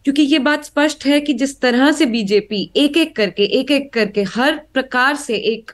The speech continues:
डेमोक्रेसी की हत्या कर रही है, देश के बेसिक स्ट्रक्चर की हत्या कर रही है और बहुत बेशर्मी से आगे बढ़ी चली जा रही है। मतलब अपने, अपने गेन्स के लिए, अपने, अ, अपनी सत्ता के लिए जिस प्रकार से बीजेपी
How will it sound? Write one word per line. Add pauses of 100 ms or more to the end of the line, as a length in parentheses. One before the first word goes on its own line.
डेमोक्रेसी
की
हत्या
कर
रही
है,
देश
के
बेसिक
स्ट्रक्चर
की
हत्या
कर
रही
है (640)
और
बहुत
बेशर्मी
से (640)
आगे
बढ़ी
चली
जा
रही
है। (1080)
मतलब
अपने, (180)
अपने
गेन्स
के
लिए,
अपने, (480)
अ, (440)
अपनी
सत्ता
के
लिए
जिस
प्रकार
से
बीजेपी